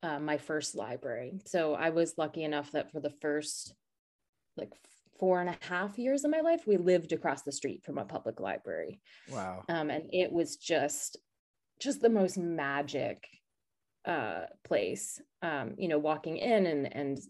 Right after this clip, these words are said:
Speaker 1: the hum of the water fountain with that, like, ice cold water. And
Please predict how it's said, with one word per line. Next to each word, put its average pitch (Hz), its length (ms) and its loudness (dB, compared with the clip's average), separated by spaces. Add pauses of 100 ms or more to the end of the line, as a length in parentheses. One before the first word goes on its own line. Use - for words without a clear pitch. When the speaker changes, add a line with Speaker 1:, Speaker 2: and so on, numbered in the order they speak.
(140)
Speaker 1:
the 151 160 2
hum 170 300 2
of 160 100 4
the 156 80 6
water 254 320 10
fountain 170 520 6
with 151 160 -2
that, 147 200 6
like, 160 260 2 (160)
ice 202 420 8
cold 165 360 4
water. 214 460 8
And 147 240 2